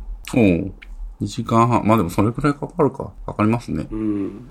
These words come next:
Speaker 2: まあまあまあまあ、わんこそばっぽい感じではいけたとは思いますが、うん。
Speaker 1: <laughs>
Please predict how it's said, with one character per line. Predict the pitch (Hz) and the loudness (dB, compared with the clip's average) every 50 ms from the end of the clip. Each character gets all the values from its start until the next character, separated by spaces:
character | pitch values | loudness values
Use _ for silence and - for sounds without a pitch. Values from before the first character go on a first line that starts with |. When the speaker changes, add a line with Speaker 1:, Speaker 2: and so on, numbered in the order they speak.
| - - - | -16 -10 -2
Speaker 2:
ま | 143 156 185 202 | 2 4 4 6
あ | 170 | 6
ま | 143 151 156 147 | 6 6 6 8
あ | |
ま | 135 135 131 | 8 8 8
あ | 131 | 8
ま | 127 131 120 | 8 6 6
あ、 | 104 | 6
わ | 113 127 139 | 6 6 6
ん | 147 | 6
こ | - 175 - | 6 4 4
そ | - 175 | 6 4
ば | 156 165 165 170 170 165 165 165 165 165 165 165 165 | 6 6 6 8 8 6 8 8 6 6 6 6 4
っ | 165 - - | 2 0 4
ぽ | - 185 | 4 4
い | 143 120 | 4 6
感 | - 127 113 110 | 4 4 4 4
じ | 107 110 104 | 4 4 6
で | 117 | 6
は | 107 101 95 - - - | 6 6 4 2 0 -8
い | - - | -2 0
け | 139 127 | 2 2
た | 143 139 | 2 4
と | - 113 | 4 4
は | 98 | 4
思 | 95 98 104 | 4 4 4
い | 104 | 6
ま | 104 104 | 4 4
す | - - - | 2 0 -4
が、 | - - - - - - | -4 -4 -6 -8 -10 -8
う | 104 | -8
ん。 | 98 87 - - - | -6 -6 -8 -12 -14
Speaker 1:
<laughs> | - | 4